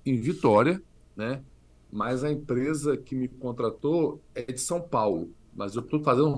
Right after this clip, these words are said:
home office aqui. Eu entendo que os instrumentos coletivos, a convenção, o acordo coletivo, é o de São Paulo, porque eu fui contratado pra trabalhar nessa empresa de São Paulo. Então, eu entendo que a regra que regulamenta, que, que deve ser seguida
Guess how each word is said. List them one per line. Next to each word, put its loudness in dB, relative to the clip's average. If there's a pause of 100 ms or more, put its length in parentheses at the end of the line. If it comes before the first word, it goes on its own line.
(140)
home 4
office 2
aqui. -8 (600)
Eu 2
entendo 2
que -2
os 2
instrumentos 0
coletivos, 0
a 2
convenção, -4
o -2
acordo -6
coletivo, -4 (100)
é 4
o 8
de 2
São -2
Paulo, 0
porque -10
eu -4
fui -6
contratado -2
pra -4
trabalhar -4
nessa -6
empresa -4
de -8
São -6
Paulo. -2 (1040)
Então, 0
eu 2
entendo -2
que -2
a 0
regra -2
que -8
regulamenta, -4 (240)
que, -4
que -6
deve 0
ser -2
seguida -4